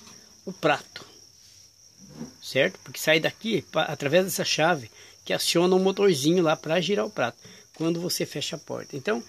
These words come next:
é um conjunto. Esta chave do meio, ela trabalha junto com a terceira chave, que é essa última de baixo. Agora, já esta de cima, você vai ter o problema, se caso ela estiver danificada, o que vai acontecer?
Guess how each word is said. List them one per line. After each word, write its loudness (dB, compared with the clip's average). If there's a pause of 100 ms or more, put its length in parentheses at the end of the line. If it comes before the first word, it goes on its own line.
(280)
é 0
um 2
conjunto. 2 (120)
Esta -4
chave 2
do -2
meio, 4 (800)
ela 4
trabalha 6
junto 0
com 0
a 2
terceira 2
chave, 0 (280)
que 2
é 6
essa 0
última -4
de -4
baixo. 2 (480)
Agora, 0
já -2
esta 0
de -2
cima, 2 (500)
você -2
vai 4
ter 2
o -2
problema, 2
se -2
caso 2
ela 0
estiver -2
danificada, -2 (540)
o -6
que -10
vai 4
acontecer? -2